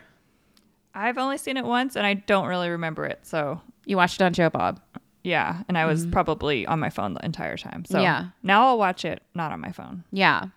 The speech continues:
Speaker 1: Just for you guys.
Speaker 2: I watched it on Joe Bob. It wasn't the first time I'd seen it. Maybe I'll watch it on there again.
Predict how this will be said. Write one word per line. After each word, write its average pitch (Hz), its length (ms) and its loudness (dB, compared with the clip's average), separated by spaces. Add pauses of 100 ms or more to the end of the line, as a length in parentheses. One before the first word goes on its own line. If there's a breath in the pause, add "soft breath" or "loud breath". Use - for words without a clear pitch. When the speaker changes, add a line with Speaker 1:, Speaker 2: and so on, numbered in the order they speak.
(680)
Speaker 1:
Just 202 220 -6
for 175 100 -6
you 160 140 -6
guys. - 440 -10 (260)
Speaker 2:
I 214 380 4
watched 202 300 2
it 202 60 4
on 180 160 2
Joe 165 180 2
Bob. 170 320 2 (1300)
It 175 40 2
wasn't 165 240 4
the 156 60 -8
first 156 180 2
time 151 100 -2
I'd 151 100 -2
seen 156 120 -2
it. 156 120 -2
Maybe 160 260 2
I'll 156 140 2
watch 151 180 0
it - 60 -8
on 165 120 0
there 78 160 -2
again. - 280 -6